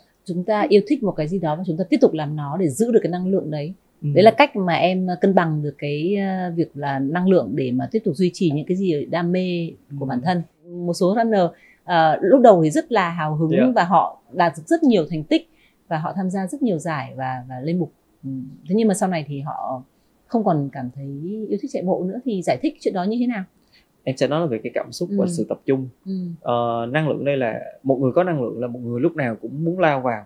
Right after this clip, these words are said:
Speaker 2: muốn làm điều đó nhiều, muốn lúc nào cũng là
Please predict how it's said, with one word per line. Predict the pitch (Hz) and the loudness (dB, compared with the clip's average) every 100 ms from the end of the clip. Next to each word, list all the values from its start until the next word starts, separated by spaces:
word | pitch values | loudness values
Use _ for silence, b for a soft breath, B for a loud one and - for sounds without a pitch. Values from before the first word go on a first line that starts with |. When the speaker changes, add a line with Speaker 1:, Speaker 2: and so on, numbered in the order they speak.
| - | -8
Speaker 2:
muốn | 139 170 | -2 0
làm | 123 | 0
điều | 107 | -2
đó | 107 135 | -4 -2
nhiều, | 156 113 101 101 | -2 -2 -6 -4
muốn | 135 175 190 208 208 - | -4 -2 -2 -2 -4 2
lúc | 214 | 2
nào | 214 117 | 2 -4
cũng | 104 117 156 | -4 -4 -2
là | 127 | -4